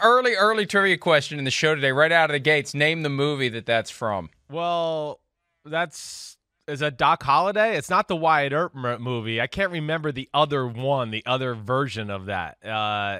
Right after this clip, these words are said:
Speaker 2: and I can't remember it. I'm not gonna be able to call it off the top. What is it?
Speaker 1: Tombstone.
Speaker 2: Tombstone.
Speaker 1: Tombstone.
Speaker 2: Right.
Speaker 1: Pete tells me.
Speaker 2: Right, which
Speaker 1: So.
Speaker 2: I like Wyatt Earp better than Tombstone. So that's why I haven't watched a whole lot of Tombstone in my life.
Speaker 1: And,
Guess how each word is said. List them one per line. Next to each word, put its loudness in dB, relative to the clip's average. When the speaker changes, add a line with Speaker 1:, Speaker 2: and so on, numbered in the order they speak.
Speaker 2:
and -6
I -2
can't -6
remember -4
it. -2
I'm -2
not 0
gonna -12
be -6
able -6
to -10
call -2
it -6
off -2
the -14
top. -4
What -4
is -8
it? -12
Speaker 1:
Tombstone. -2
Speaker 2:
Tombstone. -2
Speaker 1:
Tombstone. -6
Speaker 2:
Right. 2
Speaker 1:
Pete -6
tells -4
me. -18
Speaker 2:
Right, 4
which -2
Speaker 1:
So. 0
Speaker 2:
I 6
like 0
Wyatt 4
Earp 0
better 0
than -8
Tombstone. -8
So -4
that's -4
why 0
I -2
haven't -2
watched -4
a -4
whole -4
lot -2
of -14
Tombstone -10
in -14
my -8
life. -14
Speaker 1:
And, 0